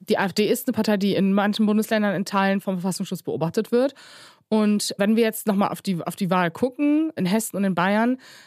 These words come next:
wie viele von denen, die die A F D gewählt haben, vierzehn und sechzehn Prozent jeweils,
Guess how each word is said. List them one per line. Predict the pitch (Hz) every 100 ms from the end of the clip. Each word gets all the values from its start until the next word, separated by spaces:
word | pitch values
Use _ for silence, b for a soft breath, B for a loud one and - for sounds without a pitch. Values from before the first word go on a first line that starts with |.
| B
wie | 190
viele | 262 320 311
von | - 254
denen, | 226 247 240
die | 233 220 185
die | 208
A | 151
F | 185
D | - 208 185 -
gewählt | - 180 220 240 -
haben, | 185 180 175
vierzehn | 175 226 - 185
und |
sechzehn | 185 202 220
Prozent | 214 - 196 190 - -
jeweils, | 190 180 175 175 -